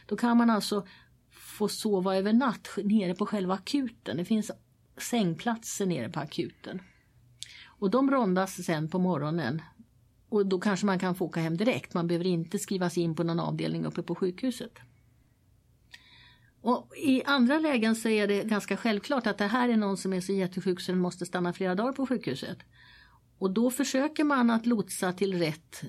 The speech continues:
till medicinkliniken eller kirurgkliniken eller urologen eller lungkliniken eller vad det nu handlar om. Men ibland så finns det ju inte plats på rätt klinik. Och då kan det bli så att man får ligga på det som kallas för en satellitplats. Då,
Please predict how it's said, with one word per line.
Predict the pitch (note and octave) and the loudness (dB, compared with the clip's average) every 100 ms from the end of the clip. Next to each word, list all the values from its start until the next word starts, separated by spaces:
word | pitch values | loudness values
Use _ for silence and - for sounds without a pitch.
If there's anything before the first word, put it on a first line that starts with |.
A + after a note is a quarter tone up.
| A#2+ | -4
till | F3+ C#3+ | -2 0
medicinkliniken | A2 G#3 D#4 C#4 C#4 C4 C4+ B3+ C4 C4 | -2 -2 -2 -2 2 2 2 0 0 0
eller | C4 C4 | 2 0
kirurgkliniken | - C4+ A#3+ G#3+ G#3+ G#3+ A3 A3 G#3+ A3 | -2 0 0 -2 -2 0 0 -2 -2 -2
eller | A3 A3 | 0 0
urologen | G#3+ G#3+ A3 G#3+ G3 G3+ F#3+ G3 | 0 0 2 2 2 0 0 0
eller | G3 G3+ G#3 | 0 0 0
lungkliniken | G#3+ F#3 - F#3+ F#3+ F#3 F#3+ F#3+ | 0 0 -2 -2 -2 -2 -2 0
eller | F#3 | 0
vad | F#3+ F3+ | 0 0
det | |
nu | F#3 F3 | 0 0
handlar | G3 D#3 E3+ | 0 0 0
om. | D3 E3 F#3+ - - - - - _ _ _ _ _ | 0 -2 -6 -12 -20 -20 -20 -20 _ _ _ _ _
Men | A3 A#3+ | 2 4
ibland | A#3+ C#4 D#4+ | 6 4 0
så | F4+ | 0
finns | C#4+ A#3+ A#3 | 4 4 4
det | |
ju | D#4 | 0
inte | B3 | -2
plats | A#3 D4 E4+ - - | -2 -2 -4 -6 -8
på | - A3+ | -2 0
rätt | G#3+ - | 0 -2
klinik. | - B3 D4 D4 - - - - - - _ _ _ _ - _ _ _ _ - | -6 -2 -2 -2 -6 -10 -16 -16 -16 -18 _ _ _ _ -20 _ _ _ _ -2
Och | A3 | 2
då | C4+ | 2
kan | D#4 E4 D#4+ | 2 2 2
det | D4 | 2
bli | C4+ C#4+ | 2 2
så | C4 G#3 | 0 -2
att | G3 | 0
man | G#3 | 0
får | G3 A3 | 0 0
ligga | A3 E3+ | 0 0
på | E3+ F#3+ | -2 -2
det | F3+ | 0
som | E3+ F#3+ | -2 -2
kallas | A3 E3+ | -2 -2
för | F#3 | -2
en | |
satellitplats. | F3+ G3+ F3+ G#3+ B3+ F3+ - - C#4+ - - - | -2 -4 -4 -2 -2 -2 -6 -6 -6 -6 -10 -4
Då, | A3+ | -2